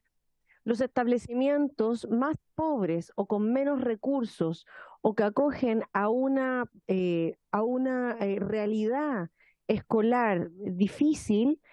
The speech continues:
eh, son aquellos que, eh, se tienen que poner el desafío de resistir,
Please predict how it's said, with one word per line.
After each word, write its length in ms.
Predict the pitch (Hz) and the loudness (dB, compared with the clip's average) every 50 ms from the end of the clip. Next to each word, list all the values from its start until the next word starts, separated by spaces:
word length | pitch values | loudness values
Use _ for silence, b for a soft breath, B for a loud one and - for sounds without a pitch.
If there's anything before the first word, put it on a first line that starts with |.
| B B B B B B B B _ - 196 | B B B B B B B B _ 0 0
eh, 140 | 196 - 175 208 | 0 0 -2 -4
son 320 | 208 - - - 294 320 320 | -8 -6 0 0 2 2 2
aquellos 480 | 320 285 - 285 285 285 302 320 294 - - | 2 2 2 2 2 2 2 2 0 -2 -2
que, 460 | - 285 269 285 302 320 320 294 - | -2 0 0 0 0 0 -2 -2 -4
eh, 400 | - 202 208 202 196 208 220 214 | -4 -2 -2 0 0 -2 -2 -4
se 300 | 180 - - - 247 220 | -6 -8 -6 -2 -2 -2
tienen 340 | 208 - 277 277 294 302 294 | 0 0 0 0 0 0 0
que 100 | - 294 | 0 -2
poner 280 | 226 247 254 269 277 277 | -4 -4 -4 -2 -2 -2
el 100 | 277 262 | 0 -2
desafío 540 | 269 269 - 240 233 - - 269 285 294 269 | -4 -4 -4 -6 -6 -4 -2 -2 0 0 -2
de 80 | 285 | -2
resistir, 640 | 262 262 262 - - 226 - _ _ - 330 294 185 | -4 -4 -6 -6 -8 -14 -14 _ _ -14 -12 -12 -12